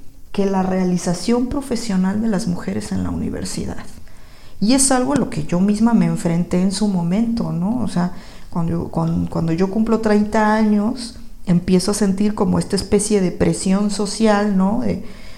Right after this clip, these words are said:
eh, que ya soy una cotorra, que ya soy una quedada, eh, por diversas personas, ¿no? De,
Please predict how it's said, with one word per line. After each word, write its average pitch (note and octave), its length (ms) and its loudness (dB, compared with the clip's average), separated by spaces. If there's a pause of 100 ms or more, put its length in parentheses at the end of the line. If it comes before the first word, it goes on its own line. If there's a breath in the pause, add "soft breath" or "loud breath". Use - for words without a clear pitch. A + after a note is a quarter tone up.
(120)
eh, E3 220 4
que E3 140 2
ya D#3+ 160 2
soy E3+ 180 2
una E3 240 0
cotorra, B3+ 540 -2
que F#3 140 0
ya F3 120 0
soy F3 220 -2
una F3 240 -2
quedada, A#3+ 640 -2 (400 loud breath)
eh, F3 680 4
por E3 400 2
diversas G#3+ 720 4
personas, G#3 800 0
¿no? G#3 280 -2
De, - 420 -2